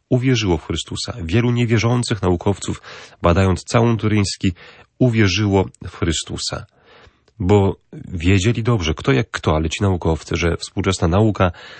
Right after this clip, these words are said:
nie jest w stanie stworzyć dzisiaj nawet takiego odbicia, jakie jest to na całunie turyńskim. Ilość energii potrzebnej do, mm, powstania obrazu na całunie, my dzisiaj nie możemy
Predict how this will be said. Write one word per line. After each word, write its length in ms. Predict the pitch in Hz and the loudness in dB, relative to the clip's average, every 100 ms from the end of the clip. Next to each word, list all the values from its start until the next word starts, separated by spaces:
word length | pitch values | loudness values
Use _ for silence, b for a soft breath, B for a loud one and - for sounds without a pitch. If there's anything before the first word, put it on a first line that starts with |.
| B - | B -4
nie 260 | 90 120 160 | 2 4 2
jest 240 | 135 - | -2 -6
w 60 | - - | -12 -2
stanie 400 | 117 135 139 127 | 0 2 0 -2
stworzyć 600 | - - 123 120 113 80 | -4 0 2 2 -2 -4
dzisiaj 440 | 76 156 - 76 | -2 -2 0 0
nawet 420 | 73 76 71 - B B B | 0 -2 -4 -10 B B B
takiego 420 | - - 127 107 - | -4 0 2 2 0
odbicia, 400 | 87 80 110 104 | 0 -2 0 0
jakie 240 | 92 92 | 2 0
jest 360 | 82 80 - - | 0 0 -6 -2
to 260 | 127 160 175 _ | 0 0 -4 _
na 100 | 117 | -4
całunie 520 | - - 98 92 82 - | 0 0 2 2 0 -4
turyńskim. 680 | - 82 78 76 - 82 80 B B B B B B B B _ - | -4 -2 -2 -6 -8 -10 -12 B B B B B B B B _ 0
Ilość 400 | 92 87 80 - | 2 2 0 -6
energii 480 | - 85 113 123 117 | 0 4 4 2 0
potrzebnej 760 | - 110 - 123 107 113 107 104 - | 0 -2 0 0 2 2 2 0 -4
do, 400 | 95 95 95 - | -2 2 2 2
mm, 400 | - 87 85 85 | -2 -2 0 0
powstania 460 | 80 92 - 98 - | -2 -2 0 0 0
obrazu 580 | 101 98 101 92 95 - | 0 4 4 2 -2 -4
na 160 | 92 92 | -2 -2
całunie, 500 | - 98 95 92 92 B B B _ | 0 2 4 2 0 B B B _
my 180 | 95 95 | 0 2
dzisiaj 240 | 98 101 | 2 0
nie 140 | 92 90 | 0 2
możemy 480 | 87 78 90 85 | 2 2 2 2